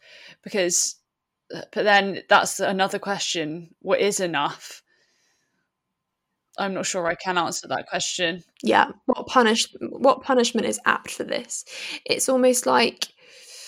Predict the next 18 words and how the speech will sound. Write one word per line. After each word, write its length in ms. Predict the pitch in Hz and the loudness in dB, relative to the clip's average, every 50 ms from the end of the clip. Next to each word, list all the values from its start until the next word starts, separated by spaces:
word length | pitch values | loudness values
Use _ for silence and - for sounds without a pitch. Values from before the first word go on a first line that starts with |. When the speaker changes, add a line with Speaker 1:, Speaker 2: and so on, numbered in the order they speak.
| - - - - - - _ _ _ _ _ _ _ _ - | -18 -18 -20 -20 -20 -20 _ _ _ _ _ _ _ _ -6
Speaker 2:
you 220 | - 226 233 233 233 | -2 2 4 6 6
need 420 | 226 233 233 233 233 117 - - - | 6 6 6 6 6 4 4 4 4
a 100 | - 123 | 2 2
whole 720 | - - - 135 135 135 131 131 131 131 127 - - - _ _ _ _ _ _ _ - | 2 4 4 4 6 8 8 6 6 4 2 0 -2 -4 _ _ _ _ _ _ _ 4
overhaul 760 | - 247 247 247 240 240 233 233 214 214 214 208 214 220 - - | 8 10 10 10 8 4 0 2 2 4 4 4 4 2 0 2
of, 680 | - - 78 - - - 226 - - - - - - _ _ _ _ _ _ _ _ _ _ _ _ _ _ _ _ _ _ _ _ _ _ _ - | 4 4 4 4 4 0 -2 -10 -14 -14 -16 -18 -20 _ _ _ _ _ _ _ _ _ _ _ _ _ _ _ _ _ _ _ _ _ _ _ -4
I 80 | - 277 | -2 2
mean, 200 | 330 359 359 - - | 4 4 4 6 8
I 140 | 311 339 | 6 6
kinda 280 | 339 - 370 381 392 427 | 6 4 2 4 4 4
just 220 | 392 - 381 - - | 4 2 0 2 2
wanna 380 | 247 226 208 202 - - - _ _ _ - - _ _ _ _ _ _ _ _ | 2 2 4 2 0 -2 -2 _ _ _ -20 -20 _ _ _ _ _ _ _ _
forcibly 840 | - - - - 294 285 277 269 - 302 254 - 240 226 233 - - - | -20 -6 4 6 6 6 6 4 2 0 0 2 4 2 2 2 0 -2
educate 640 | - 190 - - - 208 208 233 - - - - | -2 -2 0 -2 -2 -2 -2 -2 0 -2 -2 -2
these 160 | - 202 202 | -4 -4 -2
people 560 | - 208 208 208 208 - - 214 208 208 208 - _ - | -2 -2 -2 -2 -2 -2 0 0 0 0 -2 -2 _ 6
and 260 | - 214 214 214 208 | 6 6 6 4 2
just 360 | 208 220 220 - - - - | 0 0 0 0 0 -2 -6